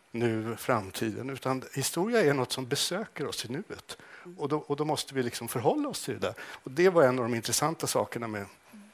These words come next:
med pjäsen. Att, alltså det här greppet är nästan eh, alltså han, han är på något sätt en föregångare till det som idag kallas för presentism, alltså av historikerna själva. Att det är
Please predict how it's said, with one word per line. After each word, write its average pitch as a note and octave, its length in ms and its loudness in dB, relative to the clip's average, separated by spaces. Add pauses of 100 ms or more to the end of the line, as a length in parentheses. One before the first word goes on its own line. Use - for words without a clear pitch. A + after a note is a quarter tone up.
(320)
med B2 160 -8
pjäsen. E3+ 400 0
Att, - 180 0
alltså D#3 180 4
det D#3 60 6
här D#3 80 8
greppet C#3+ 440 4
är C3 40 4
nästan B2+ 360 -2 (560)
eh, A#2 220 4 (320)
alltså C#3+ 200 0
han, C#3 140 4
han D3+ 240 4
är C3+ 60 4
på - 180 -6
något C#3 140 0
sätt - 180 -2
en B2 80 4
föregångare C3 760 0
till - 140 -8
det G#2 100 -2
som - 160 -6
idag G#2+ 200 -2
kallas A#2 220 2
för - 80 -4
presentism, - 1040 0
alltså - 200 -10 (140)
av A#2 200 2
historikerna A2 640 -4
själva. D3 460 -6 (400)
Att B2+ 140 -2
det B2+ 80 2
är - 60 -2